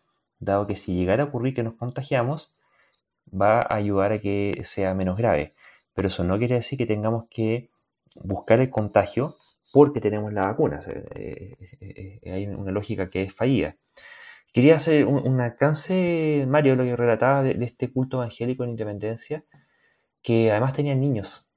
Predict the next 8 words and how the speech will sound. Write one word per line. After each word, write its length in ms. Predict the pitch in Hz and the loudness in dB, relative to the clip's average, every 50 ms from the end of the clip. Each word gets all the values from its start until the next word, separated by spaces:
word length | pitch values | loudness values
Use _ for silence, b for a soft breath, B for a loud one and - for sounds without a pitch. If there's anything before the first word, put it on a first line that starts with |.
| _ _ | _ _
de, 180 | - 110 107 110 | -14 -12 -8 -6
de, 180 | 107 98 107 | -6 -4 -4
de 100 | - 107 | -2 -2
entre 160 | 113 113 113 104 | -2 -2 -2 -4
los 180 | 110 107 104 | -4 -4 -4
asistentes. 560 | 104 - 101 - - 135 120 95 - 95 92 _ B B B B B B B B B B B B B B - | -4 -8 -12 -6 -2 -2 -2 -2 -4 -10 -14 _ B B B B B B B B B B B B B B -2
Y, 360 | 110 113 110 107 104 104 104 | 0 2 2 2 2 2 0
mm, 280 | 101 98 98 98 95 | 0 -2 -4 -4 -6